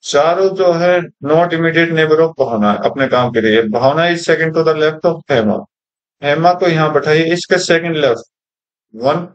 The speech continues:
टू, यहाँ पर कौन है? bahuna, ठीक है। bahuna किसकी neighbor नहीं है? चारों की। तो चारों की neighbor नहीं है, चारों यहाँ नहीं बैठेगी, यहाँ नहीं बैठेगी, चारों यहाँ बैठ सकती है, ठीक है। लो fit कर दिया पहले लाइन। गीता is immediate neighbor of भावना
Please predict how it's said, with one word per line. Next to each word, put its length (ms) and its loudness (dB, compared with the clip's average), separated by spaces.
टू, 260 -2
यहाँ 200 0
पर 160 0
कौन 260 0
है? 280 -2
bahuna, 460 0
ठीक 140 -2
है। 120 -6
bahuna 340 2
किसकी 300 -4
neighbor 300 0
नहीं 160 0
है? 140 0
चारों 400 -2
की। 140 -8
तो 300 -4
चारों 280 -2
की 80 -6
neighbor 320 -2
नहीं 120 2
है, 80 -4
चारों 280 -2
यहाँ 220 0
नहीं 120 0
बैठेगी, 400 0
यहाँ 140 2
नहीं 100 -2
बैठेगी, 320 0
चारों 280 2
यहाँ 260 0
बैठ 160 2
सकती 400 -10
है, 160 -4
ठीक 180 -4
है। 140 -4
लो 240 0
fit 160 -2
कर 180 0
दिया 120 0
पहले 220 0
लाइन। 200 0
गीता 340 -2
is 200 -4
immediate 380 -4
neighbor 320 2
of 120 2
भावना 420 0